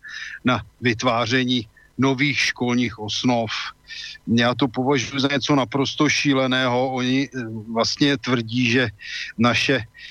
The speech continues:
školní osnovy jsou poplatné sovětskému vzoru, což je pustá lež,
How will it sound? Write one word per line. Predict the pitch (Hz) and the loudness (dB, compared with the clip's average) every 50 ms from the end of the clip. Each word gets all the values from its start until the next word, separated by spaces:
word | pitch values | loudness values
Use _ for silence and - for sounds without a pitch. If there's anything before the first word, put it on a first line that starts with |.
| - | -6
školní | - - - - - 135 135 135 139 147 151 | -4 -4 -2 0 0 0 2 2 2 0 0
osnovy | 123 135 117 - - 143 135 127 135 127 | -2 -4 -6 -4 0 0 2 2 2 0
jsou | - - 151 143 135 | 0 2 2 2 2
poplatné | - - 131 117 - - 139 127 127 107 - 139 135 135 123 | 2 0 -2 -2 0 2 2 2 2 0 0 0 0 2 0
sovětskému | 110 - - 127 120 123 131 117 - - - 135 127 127 139 135 | 0 -2 -2 -2 0 0 0 -2 -2 -2 0 0 2 2 2 0
vzoru, | 123 113 107 131 123 120 123 120 117 | 0 0 2 2 2 2 2 -2 -4
což | 117 - 117 110 - - 131 | -4 -4 -4 -2 0 2 4
je | 127 120 | 4 2
pustá | 107 - - 127 117 - - - - 143 127 127 127 | 2 -2 -6 -6 -4 -2 -2 0 2 2 2 2 2
lež, | 123 120 117 113 113 113 - - - - - - | 2 0 0 0 0 -2 -2 -2 -4 -6 -8 -10